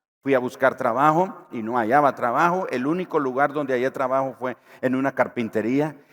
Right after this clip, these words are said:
y este, su servidor, quería ser carpintero.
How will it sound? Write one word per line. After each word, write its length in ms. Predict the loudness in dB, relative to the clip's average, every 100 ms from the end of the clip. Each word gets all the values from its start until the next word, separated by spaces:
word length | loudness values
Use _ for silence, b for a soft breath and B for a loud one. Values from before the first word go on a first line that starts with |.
| B
y 160 | 2 4
este, 260 | 4 0
su 140 | -4 0
servidor, 420 | 2 4 4 4
quería 280 | 4 4 2
ser 180 | 0
carpintero. 640 | 2 0 0 -4 -2 -4 -6